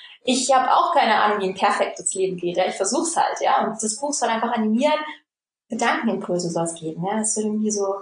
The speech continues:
ja, die ein oder andere vielleicht Bereicherung, vielleicht, ja, Weiterentwicklung auch zu ermöglichen. Und da ich eben auch gern zeichne, habe ich, äh, nach diesen vierzig Geschichten auch jeweils kleine Zeichnungen mit dazu genommen und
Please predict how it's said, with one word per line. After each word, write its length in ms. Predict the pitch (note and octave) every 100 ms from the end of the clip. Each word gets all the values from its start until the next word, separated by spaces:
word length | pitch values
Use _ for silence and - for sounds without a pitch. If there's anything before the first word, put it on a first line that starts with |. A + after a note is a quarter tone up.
| - - - B3+
ja, 80 |
die 120 | C4 A#3
ein 200 | A3+ A#3+
oder 140 | A#3
andere 280 | A3+ A#3+ A3+
vielleicht 240 | G#3+ G#3+
Bereicherung, 920 | A#3 F3 A3 A3+ G#3+ G3+ G3 G3 G#3+ -
vielleicht, 400 | G3+ G3+ G3+ -
ja, 200 | C#4+ D4 - -
Weiterentwicklung 760 | A3 C#4+ C4 F#3 F3+ F3 E3+
auch 140 | - -
zu 160 | -
ermöglichen. 600 | F3 E3+ - - - A3 _ - - - - -
Und 160 | F#3+ G3+
da 120 | G3
ich 120 | G3+
eben 100 | G#3+
auch 140 | G3+
gern 200 | - -
zeichne, 500 | - F3+ A3+ B3 A3+
habe 160 | G#3+ G3+
ich, 240 | G3+ - -
äh, 80 | G#3+ - - -
nach 200 | G3+ -
diesen 200 | G#3+ A3
vierzig 280 | A3 A3 -
Geschichten 440 | - G3+ - G#3
auch 220 | G3+ G3+ -
jeweils 540 | G3 F#3+ F#3 - - _
kleine 240 | G3 G3+
Zeichnungen 480 | G3 G3 G#3+ B3 A#3
mit 140 | A#3 A#3
dazu 240 | - A3+
genommen 380 | A3 G#3+ G#3 G3
und 140 | F3+